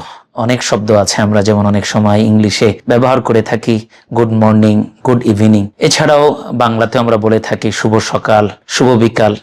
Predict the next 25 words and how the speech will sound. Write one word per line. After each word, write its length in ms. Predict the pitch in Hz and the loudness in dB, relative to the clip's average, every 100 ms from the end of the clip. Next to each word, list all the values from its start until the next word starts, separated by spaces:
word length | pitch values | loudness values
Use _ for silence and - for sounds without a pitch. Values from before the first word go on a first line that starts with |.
| - | -6
অথবা 280 | - 113 107 | -4 0 0
শুভরাত্রি। 640 | - 120 120 104 - 101 - - | 0 2 2 0 -2 -8 -8 -2
এ 100 | 165 | 2
জাতীয় 320 | 214 208 202 | 2 4 2
শব্দের 420 | - 120 110 139 139 | 2 -4 0 -2 -2
থেকে 300 | 117 - 95 - - | -6 -6 -8 -10 -6
কোনো 220 | 113 110 | -2 0
ব্যক্তির 540 | 107 - - 117 110 - | -2 -4 2 2 2 -4
সামনে 380 | - 127 113 110 | -4 -2 0 0
কথা 240 | - 104 131 | -2 -2 2
বলার 260 | 131 107 | 2 4
আগে, 240 | 101 90 92 - | 2 -4 -12 -12
ইসলামের 540 | - - - 107 104 101 - - - - | -10 -6 -4 -2 -2 -6 -12 -20 -14 -2
যে 80 | 139 | 0
কোনো 200 | 151 131 | 2 2
মানুষের 340 | 113 104 117 | 2 0 -4
সাথে 240 | - - | -4 -4
সাক্ষাৎ 520 | 113 - - - 117 - | -2 -4 -4 -4 -6 -2
হওয়ার 260 | 120 113 | 2 2
পরে 260 | - 113 110 | 0 0 0
তার 160 | 110 | -2
সাথে 280 | - 127 123 120 | -6 -4 -4 -2
কথা 260 | 123 - | -2 0
বলার 200 | 135 139 | 0 0
শুরুতে 440 | 131 151 131 113 | 0 0 0 -2